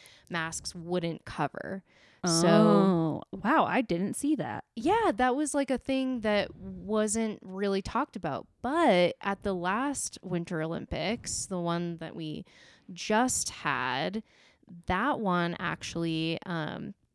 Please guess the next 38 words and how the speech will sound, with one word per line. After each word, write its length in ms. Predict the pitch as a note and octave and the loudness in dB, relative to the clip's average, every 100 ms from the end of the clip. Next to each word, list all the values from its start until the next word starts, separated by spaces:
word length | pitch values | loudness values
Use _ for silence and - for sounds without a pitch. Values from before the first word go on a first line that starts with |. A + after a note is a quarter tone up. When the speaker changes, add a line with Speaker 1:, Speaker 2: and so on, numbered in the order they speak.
| G#3+ - - _ | -16 -16 -20 _
Speaker 1:
people 300 | A3 A3 A3+ | -6 -2 0
were 120 | G3+ | 2
wearing 380 | F#3 F3 F3 F3 | 2 0 -2 -4
it 100 | - | -8
more 280 | E3+ E3 - | -8 -6 -6
often 480 | - - - A3 A#3+ | -6 -6 0 4 4
because 420 | A3 - F3+ E3+ | 2 -2 -4 -4
the 140 | F3 E3+ | -4 -4
weather 320 | E3 - F3 | -2 -2 -4
conditions 520 | - E3+ D#3 D#3 D#3+ | -4 -6 -6 -8 -8
were 120 | E3+ | -8
so 760 | E3 - - D#3+ D3+ D#3+ F3 - | -8 -10 -10 -6 -2 0 -2 -4
severe. 800 | - - F3 D#3+ C#3+ D#3 G3+ A3+ | -8 -6 -6 -4 -2 2 2 2
More 400 | F#3+ F3+ F#3 G3 | -2 0 4 4
and 100 | F#3+ | 4
more 240 | F3 E3+ D#3+ | 2 2 2
people 380 | - G3 - C#3+ | 0 -4 -2 -4
started 440 | - D#3 D3 D3+ | -2 -2 -2 -6
to 440 | - D#3 D3+ D#3 - | -8 -4 -2 -4 -4
use 340 | D#3+ E3+ D#3+ | -4 -4 -4
K 220 | - D#3 D#3 | -4 -4 -4
T 240 | - E3 | -6 -10
tape. 400 | - - - - - - - - - - | -6 -6 -6 -12 -20 -20 -20 -20 -18 0
And 320 | F#3+ F#3 F3+ | 2 2 0
what's 220 | G#3 G#3 A#3 | -2 -2 0
really 280 | B3 A#3 | 4 4
funny 560 | A3+ - G#3+ A#3 G3+ - | 2 -2 0 0 0 0
is 440 | F3+ F3 E3+ F3 - | 0 0 0 -2 -6
the 220 | F3 F#3 | -2 -2
C 400 | - G#3 G3 F#3 | -2 -4 -2 0
E 60 | F3 | 2
O 140 | F3+ | 2
of 100 | F3 | 2
K 220 | - E3 | -2 -4
T 220 | E3 F#3+ G3 | -4 -8 -4
tape 300 | F3+ D#3 - | -2 -2 -2
was 260 | F3+ F3+ F#3+ | -2 -2 0
like, 220 | F#3 | -2